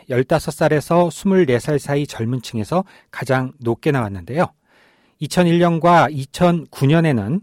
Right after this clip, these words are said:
이 외로움을 겪는 비율, 가장 높았던 연령층은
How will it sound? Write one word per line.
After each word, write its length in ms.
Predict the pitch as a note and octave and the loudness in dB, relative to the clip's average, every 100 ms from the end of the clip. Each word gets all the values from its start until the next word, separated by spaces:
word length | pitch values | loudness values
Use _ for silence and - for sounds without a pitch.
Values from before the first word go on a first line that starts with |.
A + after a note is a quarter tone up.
| _ | _
이 160 | F#2+ | -16
외로움을 480 | G2+ A#2 C#3 C3+ C3+ | -2 2 4 4 0
겪는 380 | B2 A2 A2 A2 | -2 -2 -2 -2
비율, 340 | - A#2+ B2+ - _ _ _ | -2 0 0 0 _ _ _
가장 340 | - B2+ D#3+ D#3+ | -6 0 0 2
높았던 600 | D#3+ C#3+ - D3 D3 C3+ | 0 0 -2 -2 -2 -4
연령층은 640 | A2 G#2 G2+ - A2 A3 | -4 -4 -8 -6 -2 -2